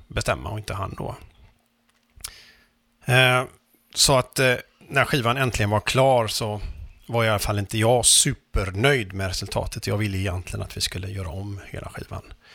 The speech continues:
någon annanstans. Eh, för att det skulle bli bättre helt enkelt. Eh, och vi egentligen var ju överens om detta allihopa, men, eh,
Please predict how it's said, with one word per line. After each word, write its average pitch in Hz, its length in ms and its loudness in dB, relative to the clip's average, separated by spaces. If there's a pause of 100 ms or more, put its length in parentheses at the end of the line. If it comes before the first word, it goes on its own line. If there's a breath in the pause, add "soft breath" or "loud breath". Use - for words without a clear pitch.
(260 loud breath)
någon 98 200 0
annanstans. - 760 0 (680 loud breath)
Eh, - 260 -6
för - 180 0
att 95 100 0
det 101 220 0
skulle 104 600 -2
bli 101 220 -6
bättre - 360 0
helt 143 220 2
enkelt. - 460 -8 (1160 loud breath)
Eh, 113 220 -2
och 110 280 -2
vi 113 40 2
egentligen 113 480 2
var 127 120 4
ju 127 140 4
överens 113 440 2
om 120 60 -2
detta 120 220 -2
allihopa, 104 440 -2
men, 107 360 -4
eh, 104 200 -2